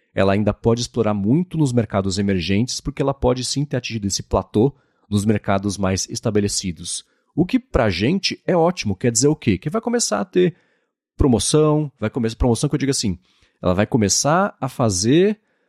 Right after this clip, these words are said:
a, a, a comunicação e a venda dos iPhones aqui no Brasil de um jeito mais adequado pro mercado brasileiro. Pode ser que isso vire uma queda de preço ou um não aumento de preço nos próximos iPhones?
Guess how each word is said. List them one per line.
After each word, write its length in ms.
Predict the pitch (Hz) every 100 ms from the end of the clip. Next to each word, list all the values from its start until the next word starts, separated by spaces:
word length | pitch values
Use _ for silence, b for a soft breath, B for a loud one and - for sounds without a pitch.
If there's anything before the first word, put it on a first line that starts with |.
| _
a, 100 | -
a, 240 | 95 98 107
a 20 |
comunicação 840 | - 110 110 113 92 - 139 185 202
e 120 | 135
a 80 | 120
venda 400 | 92 120 190 202
dos 160 | 156
iPhones 420 | 131 110 - 95 95
aqui 140 | 107
no 80 | 95
Brasil 420 | 90 90 85 151
de 80 | 165
um 60 |
jeito 260 | 143 131 143
mais 160 | 127 123
adequado 400 | 110 - 117 139
pro 100 | 160
mercado 280 | 160 160
brasileiro. 520 | 151 151 196 139 101 87
Pode 260 | - 95
ser 180 | 92 113
que 80 | 123
isso 160 | -
vire 420 | 104 110 98 90 b b b b b
uma 200 | 98 95
queda 300 | - 143 127
de 100 | 101
preço 640 | - 113 120 - 92 - -
ou 380 | 104 110 98 -
um 220 | 117 107
não 160 | 107 143
aumento 400 | 120 117 147 120
de 140 | 101
preço 380 | - 101 101 95
nos 140 | 92
próximos 340 | - 92 104 87
iPhones? 560 | 80 180 185 - -